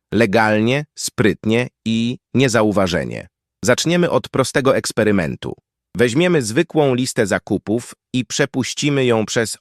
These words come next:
okazję dwa plus jeden. Zobaczysz, jak zmienia się twoje zachowanie, co naprawdę dzieje się z ceną jednostkową i dlaczego gratis rzadko bywa darmowy.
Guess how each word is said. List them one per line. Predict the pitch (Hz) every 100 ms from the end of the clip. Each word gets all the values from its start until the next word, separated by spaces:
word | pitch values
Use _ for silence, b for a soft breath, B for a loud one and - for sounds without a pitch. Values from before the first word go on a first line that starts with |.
| _
okazję | 123 - 131 107 76 69 58 _ -
dwa | 87 107 107
plus | 101 101 98
jeden. | 92 64 55 50 _ _ _ -
Zobaczysz, | 95 113 147 165 147
jak | 123 107
zmienia | 98 131 135 123
się | 113
twoje | 98 117 117 101
zachowanie, | 98 - 101 113 92 73 67
co | 107
naprawdę | 104 120 147 131 117
dzieje | 98 117 107
się | - 104
z |
ceną | - 113 107
jednostkową | 101 101 101 95 - - 131 101 113 120
i | 113
dlaczego | 104 101 - 135 110
gratis | 80 127 143 - 110 127 - - _ _
rzadko | 95 147 - 151
bywa | 127 123 117
darmowy. | 107 104 95 69 62